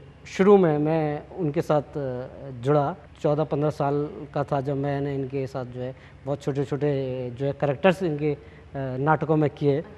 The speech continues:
और आज मैं उनकी फिल्में डायरेक्ट करता हूँ।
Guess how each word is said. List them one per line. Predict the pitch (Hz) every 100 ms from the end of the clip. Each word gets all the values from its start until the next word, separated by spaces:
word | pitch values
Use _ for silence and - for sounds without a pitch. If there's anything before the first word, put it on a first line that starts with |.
| - - - 170
और | 156 156 139 143 131 - - -
आज | 160 170
मैं | 170
उनकी | 156 156
फिल्में | 147 147 143
डायरेक्ट | 131 120 -
करता | 120 110
हूँ। | 120